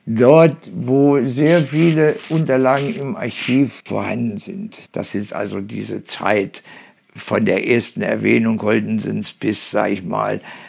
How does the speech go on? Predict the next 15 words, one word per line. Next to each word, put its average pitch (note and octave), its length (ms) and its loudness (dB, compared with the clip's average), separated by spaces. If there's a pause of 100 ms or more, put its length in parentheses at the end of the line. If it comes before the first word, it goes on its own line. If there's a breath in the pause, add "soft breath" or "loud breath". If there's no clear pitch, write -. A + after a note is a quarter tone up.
(120)
äh, - 520 -4 (360)
siebzehnhundertfünfzig - 1080 -6
oder G2 240 -4
so, G#2+ 240 -4 (460 loud breath)
da - 280 0
ist G2+ 360 -4
einiges F#2+ 500 0
da, A2 280 4
das G2+ 220 -4
muss G#2 220 -6
gesichtet G2+ 680 -8
werden, G#2 240 4
das F#2 220 0
muss, - 400 -2
äh, - 260 0